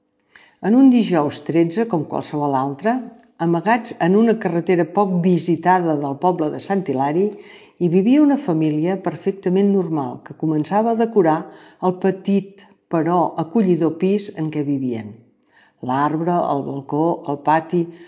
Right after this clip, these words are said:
tot ple de llumetes de colors dedicades a celebrar els bons records de Nadal. El gat d'aquesta família, en Mouxi, observava encorosit què era el que feien els seus amos mentre es passejava davant del sofà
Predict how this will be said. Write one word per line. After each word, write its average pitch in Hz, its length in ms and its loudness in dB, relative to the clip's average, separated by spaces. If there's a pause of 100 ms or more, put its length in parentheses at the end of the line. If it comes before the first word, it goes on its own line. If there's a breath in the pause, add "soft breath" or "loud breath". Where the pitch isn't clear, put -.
(160 loud breath)
tot 277 180 -6
ple 247 180 0
de 214 140 6
llumetes 180 480 2
de 160 160 -4
colors 175 400 2
dedicades 170 640 0
a 143 80 -8
celebrar 139 560 -4
els 151 240 -6
bons 208 240 0
records 156 400 -6
de 147 160 -6
Nadal. 113 320 -8 (1000 soft breath)
El 151 120 -4
gat 247 160 0
d'aquesta 277 460 0
família, 160 560 0 (560)
en 165 280 2
Mouxi, 160 600 -2 (520 loud breath)
observava 196 640 2
encorosit 160 880 0 (240 soft breath)
què 240 240 2
era 240 240 2
el 240 80 -2
que 240 120 -2
feien 180 380 2
els 214 140 -4
seus 147 160 0
amos 165 420 -2 (320 soft breath)
mentre 175 240 0
es 185 60 -12
passejava 196 600 0
davant 156 280 0
del 139 120 -4
sofà 160 340 -4